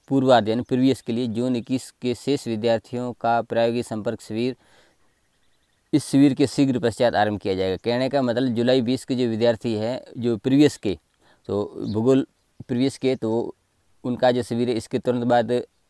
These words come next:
शुरू होगा, जिसकी सूचना वेबसाइट पर आ जाएगी। बैच व समय के, में परिवर्तन के लिए किसी प्रकार का अनुरोध, अ,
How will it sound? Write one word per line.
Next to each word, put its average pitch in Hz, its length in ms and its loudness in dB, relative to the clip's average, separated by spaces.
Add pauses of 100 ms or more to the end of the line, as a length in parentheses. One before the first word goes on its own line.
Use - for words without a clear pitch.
(500)
शुरू 127 200 2
होगा, 110 200 2
जिसकी 113 280 -4
सूचना 110 300 -4
वेबसाइट 110 360 0
पर 107 120 0
आ 98 120 4
जाएगी। 117 380 -2 (400)
बैच 123 300 4
व 127 120 0
समय 123 460 -2 (160)
के, 127 200 -2
में 127 220 -4
परिवर्तन 127 600 0
के 123 160 -4
लिए 120 180 -2
किसी 117 240 -8
प्रकार 113 380 -2
का 110 200 0
अनुरोध, 113 420 -2
अ, 120 120 -4